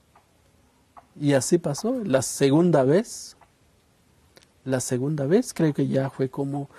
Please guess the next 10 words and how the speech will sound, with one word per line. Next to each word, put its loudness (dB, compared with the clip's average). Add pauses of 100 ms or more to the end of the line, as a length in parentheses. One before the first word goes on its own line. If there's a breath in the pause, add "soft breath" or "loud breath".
(2750 loud breath)
ya 6
no 6
me 4
recuerdo 2
si, 2 (1700 soft breath)
si -2
eso 0
ya 4
fue 0
como -4